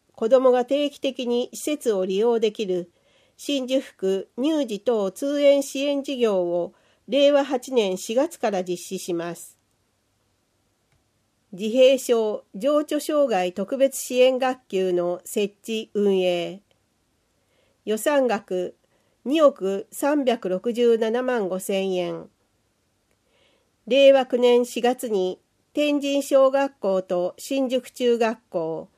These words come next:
令和十年四月に鶴巻小学校に、自閉症、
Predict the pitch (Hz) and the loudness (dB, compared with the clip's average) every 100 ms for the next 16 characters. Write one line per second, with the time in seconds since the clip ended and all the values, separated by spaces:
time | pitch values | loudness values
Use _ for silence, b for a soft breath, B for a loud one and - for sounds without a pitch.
0 | _ _ _ - 226 285 285 277 254 285 | _ _ _ -2 2 4 4 2 2 0
1 | 247 185 180 - 220 226 233 196 180 185 | 0 0 -2 -4 -4 -4 -4 -2 -2 -4
2 | - - 233 285 302 - 294 269 277 277 | -10 -8 -2 -2 -2 -4 0 2 2 -4
3 | - 196 185 185 180 180 b b b b | -4 -2 -2 -2 -4 -6 b b b b
4 | - 190 220 269 262 262 233 220 214 | -10 -6 0 2 2 2 0 0 -4